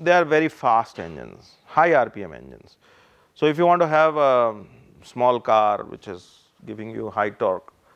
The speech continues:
you will go for high R P M engines because they give you rapid combustion or poor quality fuel is acceptable. Okay? In this case, it is generally lower R P M. This is limited by piston speed. Okay?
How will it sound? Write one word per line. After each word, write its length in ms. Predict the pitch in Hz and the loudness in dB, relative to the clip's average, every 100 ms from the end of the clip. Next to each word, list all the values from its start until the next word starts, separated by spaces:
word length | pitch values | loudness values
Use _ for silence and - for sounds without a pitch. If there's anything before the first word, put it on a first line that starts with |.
| _ _ _ | _ _ _
you 100 | - | -12
will 140 | 139 127 | -8 -2
go 160 | 123 | -2
for 340 | 113 117 110 101 | 0 0 -2 -4
high 280 | - 110 107 | -6 -2 0
R 120 | 101 | -2
P 160 | - | -4
M 120 | 104 90 | -8 -8
engines 280 | 82 82 | -10 -12
because 180 | 104 131 | -4 -2
they 100 | 131 | 0
give 140 | 143 151 | 0 0
you 120 | 156 | 2
rapid 340 | 117 110 120 | 2 0 -6
combustion 500 | - 87 71 - - - - | -8 -10 -10 -12 -20 -20 -16
or 120 | 127 | -14
poor 300 | - 151 120 | -2 0 0
quality 400 | 98 80 80 73 | -2 -8 -10 -16
fuel 400 | - 76 - - _ _ _ _ _ - | -16 -14 -14 -16 _ _ _ _ _ -10
is 140 | 110 | -6
acceptable. 680 | 101 - - - - - - _ _ | -6 -8 -12 -12 -16 -16 -20 _ _
Okay? 240 | - 104 196 - _ _ _ _ - | -12 -6 -6 -8 _ _ _ _ -8
In 260 | - 170 | -2 2
this 200 | 190 240 | 4 2
case, 460 | - 214 214 214 - 139 - | 2 2 4 0 -6 -20 -14
it 120 | 160 | -6
is 280 | 180 180 165 | -6 -6 -2
generally 400 | 185 196 202 196 | 0 0 0 -2
lower 400 | 170 151 156 151 | -2 0 2 2
R 160 | 143 | 0
P 180 | 139 147 | -4 -12
M. 120 | 147 | -10
This 160 | 143 139 | -8 -6
is 60 | 147 | -4
limited 420 | 139 151 160 143 | -4 -2 -4 -2
by 140 | 135 | -2
piston 440 | 120 117 - 104 95 | -2 -8 -8 -12 -12
speed. 340 | - - 50 _ _ _ _ _ _ - - _ | -14 -16 -18 _ _ _ _ _ _ -20 -20 _
Okay? 280 | - 113 185 | -8 -4 -4